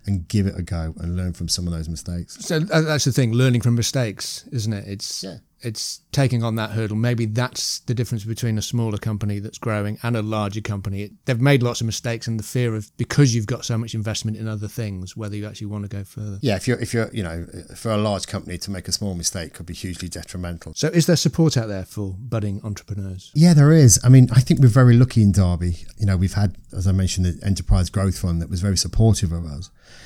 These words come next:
Speaker 1: And, and they gave us a grant to take on seven members of staff before we could afford seven members of staff.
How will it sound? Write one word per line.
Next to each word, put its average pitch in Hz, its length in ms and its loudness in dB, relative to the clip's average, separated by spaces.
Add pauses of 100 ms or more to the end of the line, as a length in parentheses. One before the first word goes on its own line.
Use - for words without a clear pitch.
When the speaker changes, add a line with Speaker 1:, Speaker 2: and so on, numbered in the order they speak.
(180)
Speaker 1:
And, 98 160 4
and 98 140 4
they 104 140 6
gave 98 200 4
us 87 80 2
a 92 40 2
grant 95 280 2
to 85 40 -2
take 98 240 0
on 98 80 4
seven 98 340 2
members 90 280 0
of 87 80 -4
staff 92 360 -2 (220)
before - 460 6
we 110 100 8
could 95 140 2
afford 104 360 2
seven 117 300 4
members 117 280 4
of 110 100 -2
staff. 151 380 -4